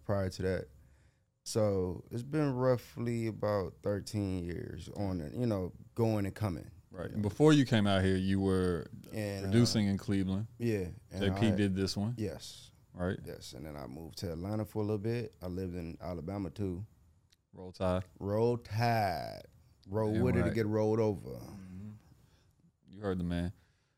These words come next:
Speaker 2: Um, so Cleveland to Alabama, back to Cleveland?
Speaker 1: Yeah.
Speaker 2: And then to L A.
Speaker 1: Yeah, but I went to Georgia first for a little bit. I worked on the Polo.
Speaker 2: Oh, okay. You
Speaker 1: Yeah.
Speaker 2: worked on the Polo?
Speaker 1: Yeah.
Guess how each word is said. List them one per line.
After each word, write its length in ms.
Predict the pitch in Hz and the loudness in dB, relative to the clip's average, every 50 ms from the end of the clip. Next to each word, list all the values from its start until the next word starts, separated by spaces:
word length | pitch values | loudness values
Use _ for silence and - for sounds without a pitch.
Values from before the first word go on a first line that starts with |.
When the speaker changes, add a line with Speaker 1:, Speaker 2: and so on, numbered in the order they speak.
| _ _ - | _ _ -4
Speaker 2:
Um, 360 | - 101 98 98 98 95 101 - | 0 2 4 4 4 2 0 -2
so 420 | - 117 117 107 104 101 95 92 90 - _ _ _ _ _ _ _ _ _ _ - | 2 4 6 6 6 4 4 0 -4 -10 _ _ _ _ _ _ _ _ _ _ 0
Cleveland 420 | 117 113 110 101 107 104 101 98 | 4 6 6 8 8 6 6 4
to 80 | 85 69 | 4 4
Alabama, 680 | 98 101 101 98 95 101 95 95 95 95 95 95 - - - - - _ _ _ _ - - | 6 6 6 6 6 6 6 6 6 4 2 2 -2 -6 -14 -20 -20 _ _ _ _ -6 0
back 200 | 95 104 110 110 | 2 2 2 2
to 80 | 117 | 0
Cleveland? 400 | 107 - 127 123 117 127 127 139 - _ _ _ _ _ _ _ _ _ _ _ _ _ _ _ _ _ _ _ _ _ - | 0 2 2 2 2 2 0 -2 -4 _ _ _ _ _ _ _ _ _ _ _ _ _ _ _ _ _ _ _ _ _ -6
Speaker 1:
Yeah. 260 | - 113 110 113 104 90 90 - - - - - - _ _ _ _ _ - | -2 0 2 2 2 0 -2 -8 -18 -20 -20 -20 -20 _ _ _ _ _ -12
Speaker 2:
And 100 | 110 98 | -6 0
then 120 | 98 95 90 | 0 0 0
to 120 | - 92 | 0 0
L 180 | 90 92 90 87 | 2 2 2 2
A. 120 | 82 80 90 - - - - - _ _ _ _ _ _ _ _ _ _ _ _ | 0 -4 -6 -10 -16 -20 -20 -20 _ _ _ _ _ _ _ _ _ _ _ _
Speaker 1:
Yeah, 200 | - 117 117 110 104 | -2 0 0 0 0
but 140 | 92 101 107 | 0 0 0
I 20 | |
went 180 | 107 107 104 87 | 0 -2 -2 -4
to 60 | 101 | -6
Georgia 300 | 92 90 107 104 98 95 92 | -4 -4 -2 -2 -2 -4 -6
first 280 | - 101 95 92 - | -4 -4 -4 -4 -6
for 60 | - 92 | -6 -6
a 20 | |
little 140 | 92 92 87 | -4 -4 -4
bit. 120 | 85 87 | -4 -4
I 40 | 92 | -4
worked 220 | 90 95 92 90 95 | -4 -4 -4 -4 -6
on 80 | 85 | -6
the 60 | 82 | -6
Polo. 440 | 80 - - 95 82 80 71 80 90 - _ - - _ _ _ - - | -6 -4 -4 -4 -4 -4 -6 -8 -10 -14 _ -20 -20 _ _ _ -8 -2
Speaker 2:
Oh, 140 | 104 104 98 104 | 0 2 2 2
okay. 180 | 101 - - - - - - - | 0 -2 -8 -10 -12 -14 -12 -10
You 80 | 69 | -4
Speaker 1:
Yeah. 40 | 76 | 0
Speaker 2:
worked 180 | 120 123 113 123 | 2 2 4 6
on 100 | 117 107 | 6 6
the 60 | 104 | 6
Polo? 400 | 95 - 165 180 135 101 - - 107 | 6 6 6 6 6 6 2 0 -4
Speaker 1:
Yeah. 100 | 107 | -8